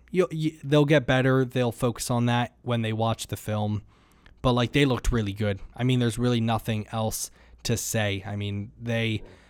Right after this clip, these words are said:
they looked good on defense. There's not really many plays to talk about. Um, I'm trying to think. There was a play where Felipe Franks ran for about, like, twenty yards. It was on a crucial fourth down, I think.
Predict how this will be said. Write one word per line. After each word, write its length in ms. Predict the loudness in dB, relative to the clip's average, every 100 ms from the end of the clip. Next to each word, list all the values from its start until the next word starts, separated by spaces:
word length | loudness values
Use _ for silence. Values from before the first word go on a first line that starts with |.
| -6
they 120 | -2
looked 300 | 2 0 0
good 180 | 2 4
on 220 | 4 0
defense. 760 | 0 0 0 2 2 -2 -6 -12 _ _
There's 160 | 0 4
not 140 | 6
really 220 | 6 6
many 200 | 4 4
plays 280 | 2 2 2
to 80 | 0
talk 260 | 0 0 2
about. 340 | 2 2 2
Um, 420 | 0 0 0 -4 -8 _ _ _ _ _ _ -10
I'm 100 | -8
trying 280 | -2 2 2
to 40 | 0
think. 520 | -2 0 2 0 -4 -2
There 120 | 4 6
was 220 | 6 4
a 80 | 4
play 200 | 4 4
where 160 | 2
Felipe 460 | 0 0 0 2 0
Franks 420 | 0 0 0 -2
ran 520 | -2 0 2 2 0 -4 _ -4
for 180 | 0
about, 260 | 2 2 2
like, 180 | -2 -4
twenty 320 | -2 0 2
yards. 340 | 2 2 2
It 60 | 0
was 120 | 0
on 100 | 0
a 60 | -2
crucial 440 | 0 0 2 -2
fourth 380 | -2 -6 -6 -4
down, 280 | -2 0 0
I 80 | 0
think. 380 | 0 0 -2